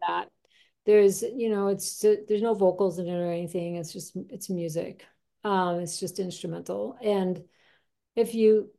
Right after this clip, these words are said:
if you feel like you can take a few minutes and just feel yourself breathe in and breathe out in those few minutes with that music on, it could feel good to you.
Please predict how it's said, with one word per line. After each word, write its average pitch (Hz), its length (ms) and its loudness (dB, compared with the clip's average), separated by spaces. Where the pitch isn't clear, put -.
if 220 200 0
you 233 120 -2
feel 269 320 6
like 247 240 6
you 226 100 -4
can 190 440 -6
take 196 260 0
a 190 60 -2
few 190 260 0
minutes 180 640 -4
and 208 180 0
just - 480 -4
feel 208 220 4
yourself 196 560 -4
breathe 190 320 0
in 170 440 -2
and 175 180 -6
breathe 170 360 -8
out 170 320 -12
in 196 120 -2
those 180 220 -4
few 185 180 -6
minutes 165 440 -8
with 196 220 2
that - 180 -10
music 180 400 -10
on, 196 360 -12
it 226 140 -6
could - 200 -6
feel 196 200 -4
good 165 240 -4
to - 140 -12
you. 190 320 -10